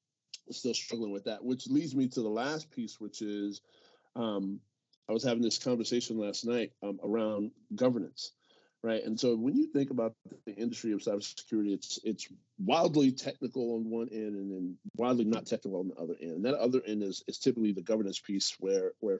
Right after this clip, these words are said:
sometimes auditors or, or many organizations have, uh, you know, some sort of governance risk and compliance function. And I call that, that role and that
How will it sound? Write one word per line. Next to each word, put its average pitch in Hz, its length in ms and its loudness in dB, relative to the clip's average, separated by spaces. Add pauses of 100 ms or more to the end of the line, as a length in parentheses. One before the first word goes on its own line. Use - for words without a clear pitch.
sometimes 117 440 0 (100)
auditors 107 520 2
or, 95 220 0
or 107 80 -4
many 107 340 0
organizations 101 680 -2
have, 101 360 -2 (400)
uh, 90 200 -2
you 107 180 2
know, 98 140 2
some 107 240 2
sort 110 160 2
of 98 80 -2
governance 107 340 0
risk 110 160 -2
and - 80 -10
compliance 95 480 -2
function. 107 400 -10 (480)
And 104 100 2
I 107 60 4
call 156 380 4
that, 117 240 -4 (480)
that 127 220 -4 (280)
role 117 600 -4
and 104 100 -4
that 117 240 -10